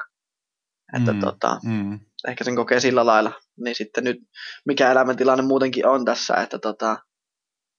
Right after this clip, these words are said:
Speaker 1: en ole siis silleen niinku ehtimällä ehtinyt, tiedätkö, että ihan kiva, että jos tytöt soittelee, että ei siinä.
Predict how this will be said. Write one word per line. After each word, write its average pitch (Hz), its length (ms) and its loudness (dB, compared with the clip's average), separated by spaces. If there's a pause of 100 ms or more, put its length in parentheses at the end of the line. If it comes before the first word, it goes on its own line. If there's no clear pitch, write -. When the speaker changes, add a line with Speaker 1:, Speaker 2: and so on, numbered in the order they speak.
(220)
Speaker 1:
en 135 160 4
ole 143 80 4
siis - 260 2
silleen 147 240 4
niinku 147 220 2
ehtimällä 123 640 2
ehtinyt, - 440 -2
tiedätkö, - 360 -4
että - 180 -8
ihan 131 220 -6
kiva, 147 300 2
että 120 180 -2
jos 127 140 -4 (400)
tytöt 151 300 2
soittelee, 170 640 2
että - 180 0
ei 135 120 2
siinä. 135 380 -2